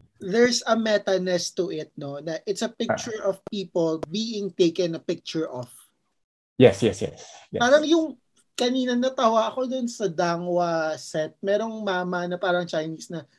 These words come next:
Speaker 1: nakapoint siya sa'yo yata, parang ganon. Basta
Speaker 2: Sa
Speaker 1: dun
Speaker 2: Dangwa na set?
Speaker 1: Yung sa flower store, parang ganon.
Speaker 2: Ah, okay, okay. Yung parang na-, nakaganon siya, tapos, yeah.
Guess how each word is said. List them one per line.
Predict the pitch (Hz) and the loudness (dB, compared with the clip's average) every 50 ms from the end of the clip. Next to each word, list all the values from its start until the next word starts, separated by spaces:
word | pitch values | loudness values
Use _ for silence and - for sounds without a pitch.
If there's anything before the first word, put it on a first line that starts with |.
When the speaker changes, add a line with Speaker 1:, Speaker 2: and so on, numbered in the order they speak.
| _ _ | _ _
Speaker 1:
nakapoint | - 220 202 - 220 220 220 - 220 214 208 208 | -8 -6 0 2 2 0 2 2 2 2 2 2
siya | 202 - - 214 | 0 -2 -2 -2
sa'yo | 202 - - 196 185 190 185 185 | -2 0 0 2 4 4 4 4
yata, | 180 165 151 147 143 135 - 147 147 170 180 - - _ _ _ | 4 2 0 0 -2 -4 -4 -4 -2 -2 -4 -4 -6 _ _ _
parang | - 180 165 165 170 165 170 | -4 -2 -2 -2 -4 -6 -6
ganon. | 165 160 160 156 147 147 147 151 160 165 175 185 - _ _ _ _ _ _ _ _ | -4 -4 -4 -6 -6 -12 -12 -12 -10 -10 -10 -10 -12 _ _ _ _ _ _ _ _
Basta | - 185 196 196 - - 214 208 | 0 0 0 0 0 2 4 6
Speaker 2:
Sa | |
Speaker 1:
dun | 143 131 | 8 8
Speaker 2:
Dangwa | 135 139 143 143 143 147 151 147 | 6 6 6 2 2 2 2 2
na | 143 135 127 | 2 0 -2
set? | - - - 107 107 110 - _ _ _ _ _ _ - | -2 -2 0 0 0 0 -4 _ _ _ _ _ _ -12
Speaker 1:
Yung | 190 196 240 247 247 262 262 254 240 | -6 -2 -2 -2 -2 -2 -4 -4 -4
sa | - 262 233 | -4 -6 -6
flower | - - 226 190 185 196 196 196 190 | -4 -2 0 2 4 4 4 4 4
store, | 190 190 - - - 165 160 156 160 165 170 180 196 226 233 | 2 0 -2 -8 -6 -4 -2 0 0 0 0 0 -2 -2 -4
parang | - 175 170 175 175 175 | -6 -4 -4 -4 -4 -2
ganon. | 165 165 | 4 8
Speaker 2:
Ah, | 151 156 160 160 147 135 120 | 10 10 12 10 10 8 8
okay, | 110 117 113 107 | 10 10 10 10
okay. | 101 101 113 117 | 8 6 4 6
Yung | 131 139 135 131 | 6 6 8 10
parang | 151 143 143 147 143 | 10 10 10 10 8
na-, | 147 165 147 | 6 4 6
nakaganon | 139 143 - 131 123 127 123 123 123 120 | 8 10 10 10 10 10 10 10 6 6
siya, | 113 - 107 101 107 110 | 4 6 6 6 6 6
tapos, | - - 117 - - - - - - - | 4 2 -2 -2 -2 -12 -14 -16 -14 -6
yeah. | - 95 92 107 | -4 -4 -2 -4